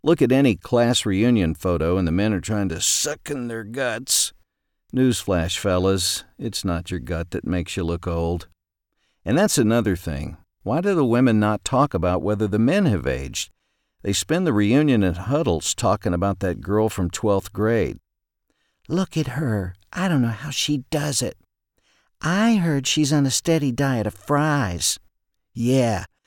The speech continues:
that and a deal with a certain lord of the underworld who shall remain nameless." Another fry? Absolutely. In high school, we all thought we looked terrible.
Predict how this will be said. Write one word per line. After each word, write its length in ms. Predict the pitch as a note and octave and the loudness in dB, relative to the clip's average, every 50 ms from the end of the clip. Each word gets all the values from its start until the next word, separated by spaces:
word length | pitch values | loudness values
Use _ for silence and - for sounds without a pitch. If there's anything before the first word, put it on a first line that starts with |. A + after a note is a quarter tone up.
| _ _ - | _ _ -4
that 240 | B2+ C#3+ D3+ D#3+ D3 | -2 0 2 2 2
and 160 | C3 G#2+ F#2+ | 2 2 2
a 40 | F#2 | 0
deal 380 | C#2+ C#2+ - B2 A#2+ B2 A#2+ | -2 -2 0 2 4 4 2
with 100 | A2 F#2+ | 2 0
a 80 | G2 - | -2 -4
certain 460 | - - C#3 B2 A#2 E2 F#2 G2+ F2+ | -4 -2 -2 -2 -2 -2 -2 -2 -2
lord 480 | F2 F2 F2+ G2+ A2 A2 A2+ A#2+ A2+ G#2+ | 0 0 0 0 2 2 4 2 2 2
of 80 | G2+ | 0
the 200 | E2 A2 G#2+ - - | 0 0 0 -2 -2
underworld 880 | A#2 B2+ C#3 D3+ D#3+ C#3 A#2+ G#2 F#2+ F2+ F#2 F#2+ F2+ F2+ F#2 G2+ B2+ C#3+ | 0 2 2 2 4 2 2 2 2 0 0 0 0 2 2 0 0 0
who 140 | D#3 D3+ B2+ | 0 -2 -2
shall 240 | - - C#3 A2+ G#2+ | -2 -2 0 0 2
remain 560 | G2+ G2+ G2+ G2+ G2+ G2+ G2+ G2+ G2 F#2+ G2 | 2 2 2 2 2 2 2 2 2 0 0
nameless." 680 | G2 G2+ G#2 G#2 G#2 G#2 A2+ C#3+ D#3+ - - - - - _ _ _ _ _ _ _ _ _ _ _ _ _ _ _ _ _ _ - | 0 0 0 0 0 0 0 0 0 0 0 -2 -2 -4 _ _ _ _ _ _ _ _ _ _ _ _ _ _ _ _ _ _ -6
Another 320 | G#2+ A#2 B2+ B2 B2 C3 A#2+ | -2 -2 -2 -2 -2 -4 -6
fry? 520 | - - C3 B2+ B2+ B2+ C3+ D3 F3 E3+ _ _ _ _ _ _ _ _ _ _ _ - | -4 -2 0 0 2 2 2 0 -2 -4 _ _ _ _ _ _ _ _ _ _ _ -8
Absolutely. 1160 | A2+ A2+ A2+ A#2 G#2 - - - A2 G#2 A2 G#2+ A2 B2+ D#3 D3 - C3 B2 A2+ A#2+ C3+ - _ _ _ _ _ _ _ _ _ _ _ _ _ _ _ _ _ _ _ _ _ _ _ - | -6 -4 -2 -2 -2 -4 -4 -4 -2 -2 0 2 2 2 0 0 -2 -2 -2 0 -2 -4 -8 _ _ _ _ _ _ _ _ _ _ _ _ _ _ _ _ _ _ _ _ _ _ _ -6
In 260 | - B2 D#3 E3+ D3+ | -2 0 2 2 4
high 220 | A#2+ A2+ G2 F#2 | 2 2 2 2
school, 520 | F2 - - - F#2 D#2+ D#2+ E2 F2 F2+ - | 0 0 0 0 0 2 2 2 0 0 0
we 180 | G#2+ A#2 B2+ D3 | 2 2 4 4
all 160 | F3 G3 F#3 | 4 2 0
thought 320 | - - C3+ B2+ A#2 E2 | 2 2 2 2 2 0
we 80 | F#2 G2+ | 0 0
looked 340 | G2+ G2+ G2+ F#2+ - _ - | 0 0 0 -2 -4 _ -18
terrible. 800 | - - - C#3 C#3+ C#3 B2 F2+ D2+ G#1 G1+ G1+ - F2+ F2+ | -14 -8 -6 -4 -2 0 0 0 0 -2 -4 -8 -8 -10 -12